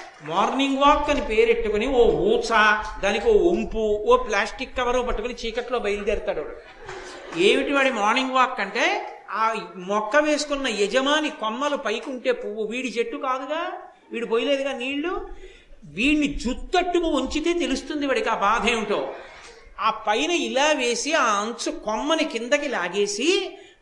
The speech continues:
పళ పళ కొమ్మలు విరిగిపోతుంటే తెల్లవారకట్లా ఆ పువ్వులు కోసుకుని ప్లాస్టిక్ కవర్లో వేసి పట్టుకెళ్ళి ఈశ్వరుడికి పూజ చేస్తే,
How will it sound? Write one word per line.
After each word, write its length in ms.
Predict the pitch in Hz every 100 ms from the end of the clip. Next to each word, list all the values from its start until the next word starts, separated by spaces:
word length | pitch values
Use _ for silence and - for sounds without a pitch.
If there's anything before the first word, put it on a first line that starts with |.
| -
పళ 220 | 233 262
పళ 300 | 247 254 269
కొమ్మలు 460 | 254 220 226 269 294
విరిగిపోతుంటే 800 | 208 240 294 302 262 254 240 277
తెల్లవారకట్లా 760 | 240 202 247 262 247 240 -
ఆ 40 | 277
పువ్వులు 400 | - 220 302 302
కోసుకుని 400 | 302 226 226 294
ప్లాస్టిక్ 600 | 302 202 247 - 311 311
కవర్లో 300 | 302 294 277
వేసి 280 | 233 240 294
పట్టుకెళ్ళి 560 | - 214 302 285 247
ఈశ్వరుడికి 540 | 277 214 - 311 339 285
పూజ 340 | 190 226 208
చేస్తే, 540 | 208 - 269 381 -